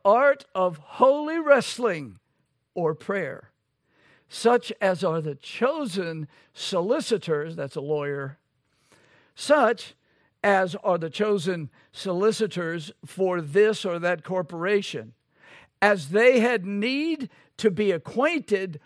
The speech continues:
with the people well, that they may be able, listen carefully, that they may be able to make everyone's prayer and plea and complaint and the like. In other words, make it their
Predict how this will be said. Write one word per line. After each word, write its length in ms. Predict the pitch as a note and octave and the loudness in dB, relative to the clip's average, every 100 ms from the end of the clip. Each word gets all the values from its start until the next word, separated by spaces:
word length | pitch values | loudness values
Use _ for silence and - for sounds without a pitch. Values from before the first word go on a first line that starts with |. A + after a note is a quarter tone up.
| _ - | _ 2
with 280 | G3 - | 2 2
the 120 | - E3 | -2 -10
people 680 | - A#3 C4 A#3 B3+ A#3+ - _ | -2 0 0 0 -2 -4 -6 _
well, 640 | E3 G3 A#3+ G#3+ E3 A2+ _ _ _ | -2 4 6 6 4 -2 _ _ _
that 220 | G3 E3 | -4 2
they 200 | A#3 D4 | 6 6
may 220 | D4+ C4+ | 4 2
be 260 | A3 A#3 - | 2 -2 -2
able, 400 | A#3+ C4+ A3 E3 _ | 2 2 2 -4 _
listen 360 | A3+ C#4+ C#4 D4 | -8 -8 -8 -10
carefully, 600 | - D4 D4 - D#3+ - _ _ _ _ - _ - | -10 -8 -8 -10 -18 -20 _ _ _ _ -20 _ -6
that 140 | G3 | 2
they 180 | B3+ C#4+ | 6 6
may 200 | C#4 C4+ | 6 2
be 280 | G3+ B3+ - | 2 -4 0
able 500 | - C#4+ C4+ A#3+ F3 - - - | 4 4 4 2 2 -2 -20 -6
to 140 | A#3 | 0
make 400 | A3+ A#3 G3+ - _ _ _ - | 2 4 4 0 _ _ _ 2
everyone's 800 | D4+ E4+ C4 D#4 C#4 A#3+ G#3+ F3 | 4 4 2 0 2 0 -2 -6
prayer 540 | - A3+ G#3+ F#3+ E3 - - _ | -4 0 2 2 -2 -6 -20 _
and 280 | B3 A#3+ F#3+ | 2 2 0
plea 500 | - C4+ C4+ A3+ E3+ - - - | -2 2 4 2 0 -8 -18 -2
and 160 | A3+ A3+ | 0 0
complaint 640 | A3 G#3+ - C4 A#3+ F#3 _ _ _ _ | -2 -4 0 2 2 0 _ _ _ _
and 220 | G3+ G#3 | -2 0
the 60 | F#3+ | 4
like. 520 | F#3+ G3 F3+ D#3 - _ _ _ _ - | 6 6 4 0 -6 _ _ _ _ -6
In 100 | A#3 | 0
other 180 | C4 B3 | 2 4
words, 280 | A3+ G#3+ - _ _ _ | 4 4 -2 _ _ _
make 400 | F3 F#3+ C4+ D4+ | -4 4 6 6
it 140 | C#4 - | 2 4
their 180 | A#3+ | 4